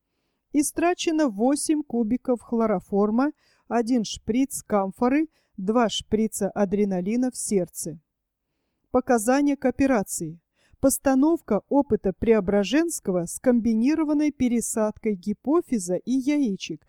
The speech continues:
для выяснения вопроса о приживаемости гипофиза, а в дальнейшем о его влиянии на омоложение организма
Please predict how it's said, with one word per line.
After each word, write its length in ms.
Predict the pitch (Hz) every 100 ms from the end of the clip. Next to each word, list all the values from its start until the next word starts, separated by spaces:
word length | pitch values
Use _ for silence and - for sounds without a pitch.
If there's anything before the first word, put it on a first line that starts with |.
| _ _ -
для 220 | 180 262
выяснения 720 | 233 220 202 - 233 240 196
вопроса 680 | 180 180 - 196 262 - 294 269 _ _ -
о 120 | 240
приживаемости 1160 | - 226 196 202 185 269 311 269 185 - -
гипофиза, 880 | 175 165 233 - 208 175 175 - 165 - _ _
а 180 | 214 208
в 60 |
дальнейшем 800 | 180 240 277 339 370 - 180 170 -
о 140 | 240
его 340 | 240 226 226 233
влиянии 720 | 208 196 185 247 294 311 311
на 280 | 208 208 196
омоложение 840 | - 202 190 185 180 208 269 277 269
организма 840 | - 202 180 185 190 240 233 233